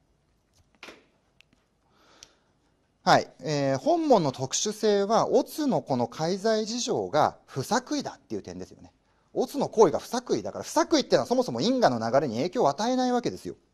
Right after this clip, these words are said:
何もしないっていうわけだから。でしょ？はい。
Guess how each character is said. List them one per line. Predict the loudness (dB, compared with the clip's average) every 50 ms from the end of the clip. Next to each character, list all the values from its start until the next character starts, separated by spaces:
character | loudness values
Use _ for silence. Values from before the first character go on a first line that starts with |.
| _ _ _ _ _ _ -20 -20 -20 _ _ _ _
何 | 0 2 4 4
も | 4 4
し | 2 0
な | -2 -4
い | -8
っ | -10
て | -12 _ -18 -14 -14
い |
う | -14
わ | -14
け | -16
だ | -20 -20
か | -20
ら。 | -20 _ _ _ _ _ _ _ _ _ _ _
で | -18
し | -18
ょ？ | -18 -18 _ -20 -20 _ _ _ _ _ _ _ _ _ _ _ _ _ _ _ _ _ _ _ _ _ _ _ _ _ -20 -20 -20 -20 -20 -20 -18 _ 2
は | 2 2
い。 | 2 2